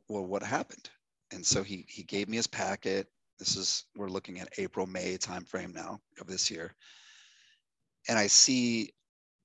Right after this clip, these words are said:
this thing that says "unfaithful, lo-, disloyal service." And I'm like, "This can't, well,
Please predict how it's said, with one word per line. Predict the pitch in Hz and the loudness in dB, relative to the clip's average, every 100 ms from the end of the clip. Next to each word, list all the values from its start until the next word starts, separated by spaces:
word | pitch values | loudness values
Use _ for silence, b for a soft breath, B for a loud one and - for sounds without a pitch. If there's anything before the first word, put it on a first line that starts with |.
| - | -6
this | 107 - | 0 0
thing | 131 120 | 0 -4
that | 98 | 0
says | - 101 90 - | 2 2 0 0
"unfaithful, | 110 107 98 95 - 95 92 87 | 0 0 0 0 -2 -4 -4 -4
lo-, | 85 - _ | -8 -10 _
disloyal | - - - 78 | -2 -2 -2 -4
service." | - - - - - _ _ _ _ _ _ - | -4 -4 -8 -8 -10 _ _ _ _ _ _ -12
And | 95 | -12
I'm | 85 | -12
like, | - | -14
"This | - 98 | -4 -2
can't, | - - - | -2 -4 -10
well, | 107 87 | -8 -8